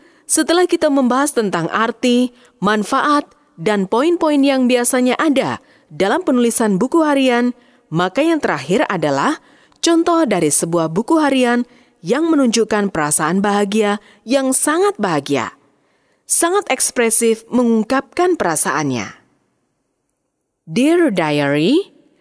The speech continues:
hari ini, Sabtu tiga Agustus dua ribu sembilan belas,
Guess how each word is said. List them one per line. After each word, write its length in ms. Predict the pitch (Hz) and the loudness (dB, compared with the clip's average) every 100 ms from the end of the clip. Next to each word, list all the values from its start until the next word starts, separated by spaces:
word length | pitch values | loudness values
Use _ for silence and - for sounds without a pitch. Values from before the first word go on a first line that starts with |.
| _ | _
hari 240 | - 359 403 | -2 0 2
ini, 640 | - 160 139 180 320 - _ _ - | 0 0 0 2 0 -2 _ _ -6
Sabtu 560 | - 285 302 - 359 | -2 -2 -4 -2 0
tiga 400 | 359 214 165 135 | 0 0 -2 -2
Agustus 480 | 156 185 - 285 277 | -2 -2 0 -2 -2
dua 160 | 196 160 | -2 -2
ribu 160 | 147 | 0
sembilan 400 | 151 - 160 151 | -2 0 0 0
belas, 480 | 185 220 226 226 - | 0 0 0 -2 -6